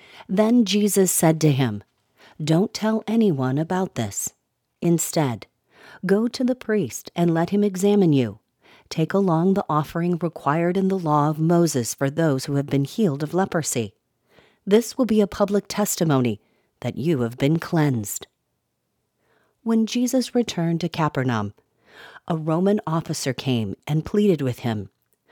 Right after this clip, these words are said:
"Lord, my young servant lies in bed, paralyzed and in terrible pain."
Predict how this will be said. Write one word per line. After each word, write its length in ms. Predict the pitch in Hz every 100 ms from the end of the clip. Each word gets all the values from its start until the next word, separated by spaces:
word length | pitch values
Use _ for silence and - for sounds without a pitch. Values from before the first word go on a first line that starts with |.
| - - -
"Lord, 480 | 190 196 175 151 -
my 200 | 170 165
young 320 | 160 190 196
servant 480 | - 196 175 127 -
lies 400 | 143 160 180 180
in 140 | 160
bed, 340 | 156 151 135 -
paralyzed 680 | - 208 185 139 123 - -
and 140 | 170
in 140 | 170 170
terrible 600 | - - 233 190 147 135
pain." 460 | - 180 139 101